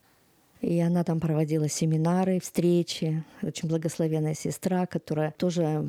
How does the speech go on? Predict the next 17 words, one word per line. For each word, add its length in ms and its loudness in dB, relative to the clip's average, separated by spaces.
проводила 520 2
мужа 280 2
Господу 600 0
и 520 0
не 160 4
унывает, 720 4
а 140 0
вот 280 -2
именно 420 2
укрепилась, 640 0
больше 320 -2
стала 300 0
учиться, 520 -2
в 60 0
образование 720 2
пошла. 500 -2
И 240 2